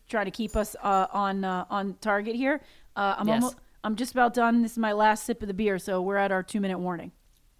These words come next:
Speaker 2: Yeah, I have, uh, I have one sip left too. So this is the two-minute drill. Okay, then this is a, uh, hyperspeed round. I have one more question for you before we sign off.
Speaker 1: Wait, wait, wait.
Speaker 2: Once
Speaker 1: You
Speaker 2: I
Speaker 1: need,
Speaker 2: pick
Speaker 1: no, yeah, pick your A F C team first. Okay, go ahead.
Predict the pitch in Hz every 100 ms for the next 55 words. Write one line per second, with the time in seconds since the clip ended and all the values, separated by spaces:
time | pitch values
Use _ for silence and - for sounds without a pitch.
0 | _ - - 156 147 180 208 220 208 190
1 | 190 180 170 160 - 190 180 185 - 170
2 | 170 165 - 170 143 - 160 170 - 175
3 | 175 196 180 156 143 135 - 196 202 139
4 | - - - - 185 202 202 214 208 190
5 | 185 - 180 175 - 196 196 196 - 175
6 | 156 156 143 123 - - - - 196 202
7 | 202 208 202 190 165 190 214 220 196 -
8 | 175 160 160 160 143 143 160 160 156 156
9 | 151 139 139 - - - - 370 381 415
10 | 190 190 294 381 294 180 - - - -
11 | 262 277 214 240 240 302 254 247 233 240
12 | 233 208 - 185 - 202 196 175 _ -
13 | 202 185